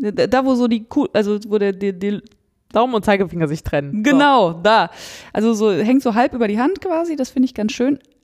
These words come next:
Speaker 2: Da haben
Speaker 1: Aber
Speaker 2: wir auch sehr lange dran rumgepuzzelt letztes Jahr, ich erinnere mich.
Speaker 1: An dem,
Speaker 2: Es gab eine
Speaker 1: äh,
Speaker 2: Knit Night, wo du den sehr häufig an- und ausgezogen hast und wir immer wieder die Ärmellänge begutachtet haben.
Speaker 1: Ich habe ihn auch seitdem tatsächlich schon noch mal, bestimmt noch mal zehnmal an- und ausgezogen. Ähm, und ich habe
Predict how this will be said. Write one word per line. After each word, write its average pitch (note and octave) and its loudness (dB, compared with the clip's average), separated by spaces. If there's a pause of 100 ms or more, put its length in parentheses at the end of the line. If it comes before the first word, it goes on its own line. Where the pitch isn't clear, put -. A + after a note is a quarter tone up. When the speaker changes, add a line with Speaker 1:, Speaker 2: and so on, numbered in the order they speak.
Speaker 2:
Da - 2
haben C4+ 2
Speaker 1:
Aber G4 2
Speaker 2:
wir - -2
auch E3+ 0
sehr A#3+ 0
lange D4+ 0
dran C#4+ -4
rumgepuzzelt G3+ -4
letztes - -4
Jahr, E3 2
ich F#3 -4
erinnere A3 0
mich. E3+ -4
Speaker 1:
An A3+ 2
dem, G#3+ 0
Speaker 2:
Es G3+ -4
gab G#3+ 2
eine G#3+ 2
Speaker 1:
äh, - 0
Speaker 2:
Knit A#3 -2
Night, A3 0
wo A#3 -4
du G#3+ -8
den G3+ -2
sehr C4+ 0
häufig C#4 0
an- C4 -2
und C4 -4
ausgezogen F#3+ 0
hast G#3 0
und A3 -2
wir A3 4
immer C4+ 0
wieder B3 0
die A#3 -4
Ärmellänge F3 0
begutachtet F#3+ -4
haben. G3+ -4
Speaker 1:
Ich G3+ -2
habe C#4 0
ihn C4+ 2
auch B3 0
seitdem B3 2
tatsächlich A3 0 (200)
schon G3+ -4
noch F#3+ -6
mal, F3+ -6
bestimmt G3 -6
noch G3 -2
mal F3 -6
zehnmal F3 -4
an- E3 -2
und D#3 -6
ausgezogen. D3+ -12 (760)
Ähm, A3+ 2 (200)
und G#3 0
ich G#3+ -8
habe A#3+ 0